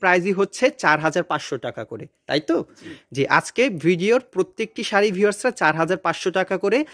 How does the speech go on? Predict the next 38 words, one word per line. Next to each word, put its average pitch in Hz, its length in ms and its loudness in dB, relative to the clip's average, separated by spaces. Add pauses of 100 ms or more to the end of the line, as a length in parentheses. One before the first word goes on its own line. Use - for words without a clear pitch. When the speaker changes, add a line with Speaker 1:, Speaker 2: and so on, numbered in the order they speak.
(180)
Speaker 1:
এবং 156 220 2 (140)
প্রত্যেকটি 247 680 0
আপনার 226 400 0 (460)
আনপলিশ 175 540 2
অবস্থায় 139 460 -2
আছে। - 180 -4 (320)
আপনারা 202 400 2 (160)
অর্ডার 175 260 2
করলে 226 360 -4
নিজেরাও 185 440 2
চাইলে 208 280 -4
পলিশ 175 340 2 (100)
করিয়ে 208 260 2
নিতে 214 180 -2
পারেন 220 280 2 (220)
অথবা 180 360 2
আমাদেরকে 185 400 0
বললেও 175 500 4
আমরা 180 140 0
পলিশ 151 400 -2
করে 151 160 0
দিতে 143 220 -4
পারবো। 147 320 -2 (340)
পলিশ 160 280 4 (100)
চার্জ 156 180 4 (100)
হচ্ছে 151 220 -6
আপনার 156 240 -2
দুইশো 143 240 -4
টাকা 131 340 -4
করে। 139 160 2 (520)
আর 139 200 4 (100)
যারা 185 240 6
ভিউয়ার্স 226 260 0
আপনারা 240 280 0
অনলাইনে 190 420 0
অর্ডার 170 340 2
করতে 196 220 -2
চাচ্ছেন 202 440 -4